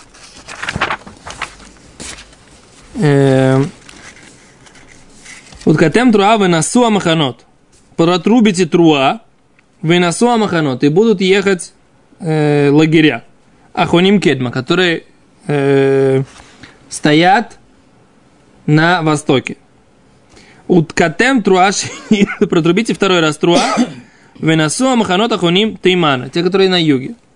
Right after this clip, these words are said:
Да? У Бакилита Кагаля, когда будете собирать,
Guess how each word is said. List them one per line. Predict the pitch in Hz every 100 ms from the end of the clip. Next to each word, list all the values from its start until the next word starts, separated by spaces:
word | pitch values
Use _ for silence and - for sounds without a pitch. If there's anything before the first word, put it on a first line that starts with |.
| _ _ _ _ _ _ _ _ _ _ - - _ _ _ -
Да? | 147 151 202 277 - _ _ _ _ _ _ _ _ _ _ _ - - - - _ _ _ _ _ _ _ _ _ _ _ _ _ _ _ _
У | -
Бакилита | 143 156 160 - 202 208 208 214
Кагаля, | 220 196 269 294 208
когда | 185 185 196
будете | 214 226 202
собирать, | - 185 190 208 170 -